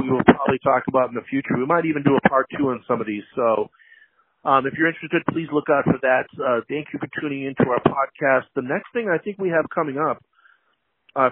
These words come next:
few different things. Again, I'm, I, we're trying to conduct interviews and, uh, maybe have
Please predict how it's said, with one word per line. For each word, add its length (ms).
few 100
different 320
things. 380
Again, 500
I'm, 240
I, 120
we're 120
trying 520
to 420
conduct 480
interviews 640
and, 500
uh, 360
maybe 380
have 160